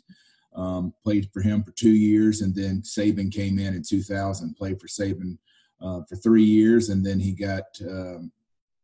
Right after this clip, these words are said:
the following year, he won the national championship. When I was done playing, you know, I was a good player, wasn't a great player, didn't play in the National Football League or anything like that. I think started, like, twenty-something, twenty-seven games there in the S E C.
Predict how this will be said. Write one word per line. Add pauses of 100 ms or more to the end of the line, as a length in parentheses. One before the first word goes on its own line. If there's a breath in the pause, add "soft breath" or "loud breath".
(260)
the
following
year,
he
won
the
national
championship.
When
I
was
done
playing,
you
know,
I
was
a
good
player,
wasn't
a
great (280)
player,
didn't
play
in
the
National
Football
League
or
anything
like
that.
I (100)
think
started,
like,
twenty-something, (400 soft breath)
twenty-seven
games
there
in
the
S
E
C.